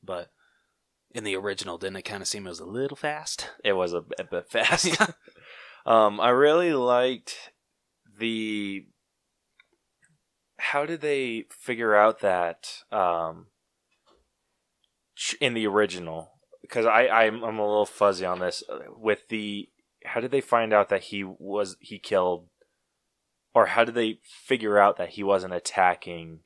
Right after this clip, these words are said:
Speaker 2: the baby? They were, or that he was protecting the rat, or killing the rat.
Speaker 1: So what I think, <sighs> I'm trying to remember.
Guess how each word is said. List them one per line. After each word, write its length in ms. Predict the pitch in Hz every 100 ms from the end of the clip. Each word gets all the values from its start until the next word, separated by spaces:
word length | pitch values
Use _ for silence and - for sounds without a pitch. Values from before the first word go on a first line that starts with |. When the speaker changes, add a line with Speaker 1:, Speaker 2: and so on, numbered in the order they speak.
| _ _ -
Speaker 2:
the 80 | 87
baby? 580 | 90 82 - 50 - _ _ _ _ _ - - _ _
They 340 | 120 98 90 87
were, 380 | 87 85 85 -
or 180 | 95 85
that 200 | 87 -
he 140 | 101
was 240 | 85 85 - _ _ _
protecting 420 | - - 107 85
the 100 | 82
rat, 360 | 80 85 85 - _ _ _ _
or 220 | 120 98
killing 340 | 87 - 90 82
the 80 | 85
rat. 260 | 85 82 _ _ _ _ _ _ _ -
Speaker 1:
So 360 | - - 147 135
what 200 | 131 -
I 120 | 131 147
think, 480 | - 170 156 139 - - - -
<sighs> 320 | - - -
I'm 100 | -
trying 240 | - - 139
to 40 |
remember. 440 | 131 120 101 87